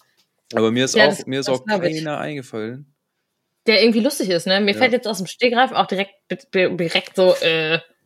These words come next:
Speaker 1: Ich hatte aber einen, aber den finde ich jetzt natürlich nicht mehr. Und habe ihn natürlich auch vergessen. Das war irgend so ein achtziger, äh, achtziger Jahre Kram.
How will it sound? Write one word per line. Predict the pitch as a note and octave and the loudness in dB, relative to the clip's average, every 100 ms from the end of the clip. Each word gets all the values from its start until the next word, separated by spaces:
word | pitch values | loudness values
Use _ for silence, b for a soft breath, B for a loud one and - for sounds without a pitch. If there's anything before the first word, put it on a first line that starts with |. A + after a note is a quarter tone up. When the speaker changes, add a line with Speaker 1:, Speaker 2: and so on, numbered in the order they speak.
| _ - | _ -10
Speaker 1:
Ich | C#3 | -10
hatte | C#3+ | -4
aber | G2 F#2 F#2 | -2 0 -2
einen, | F#2+ G2 | -4 -8
aber | G2 | -10
den | |
finde | - A#2 | -10 -10
ich | G#2 | -8
jetzt | F#2 | -10
natürlich | - - G2 | -10 -12 -10
nicht | A#2+ B2+ | -10 -6
mehr. | A#2+ | -2
Und | B2 B2+ | 0 4
habe | E3 D#3 | 2 4
ihn | C3+ | 2
natürlich | B2 E3 C#3 | 2 0 -2
auch | B2+ | -2
vergessen. | B2+ G#2 A2 A#2 - F#2 F#2 _ _ _ _ _ | -2 -2 -2 -4 -8 -12 -14 _ _ _ _ _
Das | - | -2
war | - | 2
irgend | A2+ | 4
so | G#2 | 2
ein | G#2 | 0
achtziger, | A2 - A2+ G#2 G#2 - G2+ G2+ G2 - | 0 0 2 4 4 4 2 2 -2 -4
äh, | |
achtziger | G#2 - G#2 G2+ | -8 -6 -4 -2
Jahre | G2+ G2+ F#2+ F#2 _ _ _ _ _ _ _ _ _ | -2 0 -2 -2 _ _ _ _ _ _ _ _ _
Kram. | - G#2 F#2 F2+ F2+ F2+ F#2 | -6 2 4 4 2 -2 -10